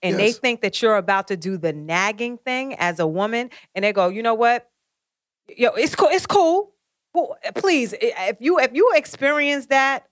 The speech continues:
Speaker 1: on this live right now, and somebody that's just, you know, a guy or a girl, i-, it's cool, it's cool," and they don't, they wanna, they're, like, non-communicating at this point,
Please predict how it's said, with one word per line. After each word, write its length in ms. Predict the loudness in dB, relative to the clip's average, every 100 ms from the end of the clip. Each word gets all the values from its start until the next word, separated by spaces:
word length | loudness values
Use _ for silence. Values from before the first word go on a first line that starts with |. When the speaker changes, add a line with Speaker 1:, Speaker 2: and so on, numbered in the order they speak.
| -4
Speaker 1:
on 160 | -2 0
this 160 | 0
live 320 | 2 2 2
right 220 | 0 -2 0
now, 400 | 0 0 0 -4 -16 -20 _
and 300 | 2 2 0
somebody 480 | -2 0 2 2 2
that's 200 | 0 0
just, 180 | -2 -2
you 260 | -6 -4 0
know, 300 | 2 0 -4 _
a 120 | -2 0
guy 360 | 2 2 2
or 140 | 2 0
a 40 |
girl, 420 | 2 2 2 -2 _
i-, 140 | -12 -4
it's 160 | -2
cool, 280 | 2 4 4
it's 120 | 2
cool," 300 | 0 2 4
and 120 | 2 2
they 100 | 2
don't, 240 | 2 2
they 120 | 2
wanna, 320 | 2 2 0 0
they're, 160 | 0 2
like, 320 | 0 -2 _ _ _ _ _
non-communicating 1300 | -2 2 4 2 0 -4 0 2 2 2 2 2 0
at 160 | -2 0
this 140 | -4
point, 360 | -2 -2 0 -4